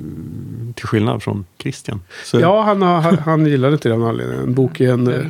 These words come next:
Speaker 3: vem är Christian?
Speaker 2: Movies Noir.
Speaker 3: Om man vill kolla upp bloggen så kan det finnas i
Speaker 2: Ja,
Speaker 3: show notes
Speaker 2: du
Speaker 3: där.
Speaker 2: tänkte så. Ja, jo, precis det.
Speaker 1: Precis, när vi kastar honom under bussen så kan han plugga den i alla
Speaker 3: Kasta
Speaker 1: fall.
Speaker 3: honom
Speaker 2: Ja.
Speaker 3: under bussen.
Speaker 2: Ja, ja, ja, det ser man. Ja, okej.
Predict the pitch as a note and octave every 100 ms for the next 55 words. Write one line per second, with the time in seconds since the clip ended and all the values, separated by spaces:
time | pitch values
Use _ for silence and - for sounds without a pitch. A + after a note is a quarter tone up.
0 | D#3+ D#3+ D#3+ - D#3 - F3+ E3+ - -
1 | _ D#3+ C#3+ C3 - C#3+ - - - -
2 | - _ - D3 C#3+ C#3+ D3+ C#3+ - C#3+
3 | C#3+ D3+ D#3+ - - - - D3+ D#3 D3+
4 | F#3 G3+ D3+ D#3 D3 D#3+ E3 E3 - F3
5 | - - - - G3 E3+ D#3 D3 C#3 B2+
6 | - C#3 B2 - - - G#2 A2+ G2+ G#2
7 | - - A2+ - B2 A2+ A2 G#2+ A#2 A2+
8 | G2 F#2+ G#2+ G#2 _ B2 - - A#2 G#2+
9 | - A#2+ A2 A2+ A2 G2 G2 A2 D#3+ D#3
10 | C#3+ C#3 C3 D#3+ D3+ D3+ D#3 D#3 - F3+
11 | F3 - - F3+ - - - - - D#3+
12 | D#3+ - - E3+ E3+ D3+ D3+ A#2+ B2+ -
13 | C3 D3 D#3+ - - _ - - - -